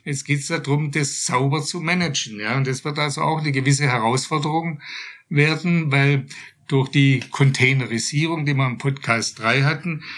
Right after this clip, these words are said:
natürlich das nicht einfacher wird, sondern da wird es noch verteilter. Das heißt, man muss in Richtung Datenmanagement wirklich was tun und was vorantreiben. Ja, und, äh, neben der Containerisierung als dritten Trend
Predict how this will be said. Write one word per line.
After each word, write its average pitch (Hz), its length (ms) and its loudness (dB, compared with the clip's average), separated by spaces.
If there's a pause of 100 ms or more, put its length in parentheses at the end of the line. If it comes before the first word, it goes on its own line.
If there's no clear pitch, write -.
(140)
natürlich 143 400 2
das 147 220 -2
nicht 131 100 0
einfacher 139 540 0
wird, 147 160 0
sondern 135 400 0 (220)
da 127 120 0
wird 131 140 2
es 135 160 2
noch 143 180 4
verteilter. 127 560 0
Das 131 160 -4
heißt, 127 260 0 (200)
man 131 100 0
muss 135 240 2 (220)
in 139 120 2
Richtung 131 320 2
Datenmanagement 120 880 0 (200)
wirklich 143 460 0
was 123 280 -6
tun 151 440 0 (200)
und 135 120 0
was 123 180 2
vorantreiben. 131 880 0 (300)
Ja, 139 340 2
und, 139 240 2
äh, 127 320 2 (220)
neben 139 360 4
der 131 180 2
Containerisierung 131 1300 0
als 127 300 -4
dritten 139 400 0
Trend 160 340 -2